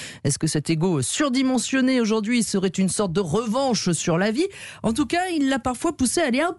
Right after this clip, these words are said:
peu trop loin. Certains ont même remis en cause sa capacité à diriger.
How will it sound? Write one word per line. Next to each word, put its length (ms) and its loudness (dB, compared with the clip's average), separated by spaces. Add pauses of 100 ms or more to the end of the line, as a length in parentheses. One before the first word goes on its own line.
peu 320 2
trop 220 2
loin. 440 2
Certains 760 0
ont 100 2
même 220 2
remis 320 0
en 80 0
cause 360 2
sa 220 0
capacité 760 0
à 100 0
diriger. 560 2